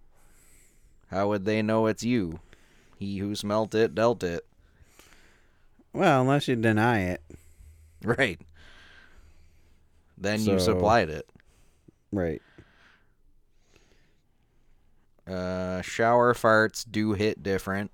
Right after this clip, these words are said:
Speaker 1: Thank you. Extremely long farts,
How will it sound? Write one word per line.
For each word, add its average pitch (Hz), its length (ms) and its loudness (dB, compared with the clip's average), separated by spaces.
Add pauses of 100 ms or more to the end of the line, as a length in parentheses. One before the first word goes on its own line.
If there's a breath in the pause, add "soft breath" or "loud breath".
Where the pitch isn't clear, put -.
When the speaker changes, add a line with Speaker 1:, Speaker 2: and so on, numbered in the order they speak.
Speaker 1:
Thank 85 280 -14
you. 95 300 -6 (1500 soft breath)
Extremely 117 760 -2
long 101 480 4
farts, 90 640 -4